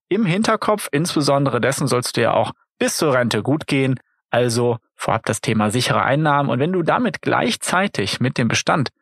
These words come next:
auch langfristig deinen Firmenwert steigern kannst, dann schlägst du zwei Fliegen mit einer Klappe. Ja, und, äh, wenn du älteren Datums bist, also vielleicht zehn Jahre oder weniger noch hast bis zur Rente,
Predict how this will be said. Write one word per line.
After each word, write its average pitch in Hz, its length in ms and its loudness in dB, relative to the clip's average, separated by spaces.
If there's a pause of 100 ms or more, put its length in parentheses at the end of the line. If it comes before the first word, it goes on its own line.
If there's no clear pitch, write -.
(200)
auch 214 300 0
langfristig 165 640 0
deinen 117 220 0
Firmenwert 165 460 0
steigern 131 400 0
kannst, 120 380 -2 (240)
dann 202 160 0
schlägst - 380 -2
du 160 100 2
zwei 98 440 0
Fliegen 117 480 0 (280)
mit 101 240 0
einer 98 320 0
Klappe. - 320 -4 (600)
Ja, 175 260 2
und, 151 260 -2 (120)
äh, 135 220 2
wenn 170 160 -2
du 139 240 0 (160)
älteren 123 540 0 (180)
Datums 185 520 0
bist, 170 360 0
also 139 160 2
vielleicht 160 340 -2
zehn 190 200 -2
Jahre 170 240 2
oder 131 240 0
weniger 175 380 0
noch 135 200 0
hast 190 220 -2
bis - 220 -2
zur 127 160 2
Rente, 185 400 0